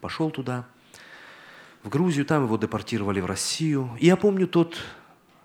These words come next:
воскресный день утренний, когда было богослужение. Он пришел на собрание, очень внимательно слушал, о чем говорили.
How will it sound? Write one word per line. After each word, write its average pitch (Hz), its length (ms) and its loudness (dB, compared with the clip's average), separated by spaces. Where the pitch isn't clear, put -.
воскресный 110 640 -2
день 110 380 -4
утренний, 95 440 -6
когда 95 300 -4
было 95 180 -4
богослужение. 95 880 -6
Он 175 160 6
пришел 190 300 4
на 190 80 2
собрание, 160 520 2
очень 139 200 0
внимательно 135 420 0
слушал, 117 560 -6
о 110 80 -8
чем 98 260 -6
говорили. 104 600 -4